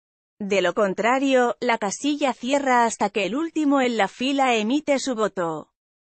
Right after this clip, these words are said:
El ciudadano podrá observar los resultados preliminares a través de un transmisor de la información en la plataforma digital del Instituto Estatal Electoral.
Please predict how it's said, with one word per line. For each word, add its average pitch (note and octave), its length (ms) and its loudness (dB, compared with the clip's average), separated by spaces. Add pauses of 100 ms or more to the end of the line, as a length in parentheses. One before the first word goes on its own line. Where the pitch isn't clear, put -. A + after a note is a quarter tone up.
(320)
El G3 200 2
ciudadano A#3 680 2
podrá B3 420 2
observar A3+ 580 -2
los C4 200 0
resultados A#3+ 760 0
preliminares G#3+ 800 -2
a B3 80 -2
través B3 400 0
de A#3+ 140 2
un B3+ 220 2
transmisor A#3 640 0
de C4+ 140 2
la A#3 80 2
información A3 840 -2
en C4 100 -2
la A#3+ 120 2
plataforma A3+ 800 0
digital A#3 560 -2
del A#3+ 160 0
Instituto A#3 640 -2
Estatal C#4 460 0
Electoral. C#4 800 -2